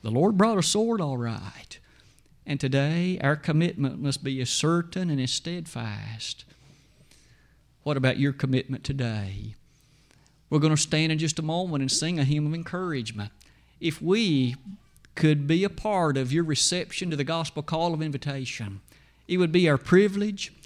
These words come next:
and it would in fact be our honor to assist you so that you could be a faithful member of his body. It might be that you have never rendered initial obedience to it.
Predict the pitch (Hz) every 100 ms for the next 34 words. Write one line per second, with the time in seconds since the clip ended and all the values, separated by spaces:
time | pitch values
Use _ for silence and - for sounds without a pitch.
0 | - _ 170 208 214 220 - 220 202 165
1 | 185 185 175 185 196 160 170 151 - 247
2 | 269 - 226 240 247 156 - 190 170 175
3 | 214 220 175 156 156 147 165 135 - 170
4 | 170 - 165 160 147 127 131 123 127 123
5 | 113 110 110 - - - - - _ _
6 | 214 165 143 - 147 180 214 160 180 185
7 | 156 165 180 196 208 165 185 214 190 170
8 | 180 190 - 190 180 196 151 135 135 -
9 | 147 123 120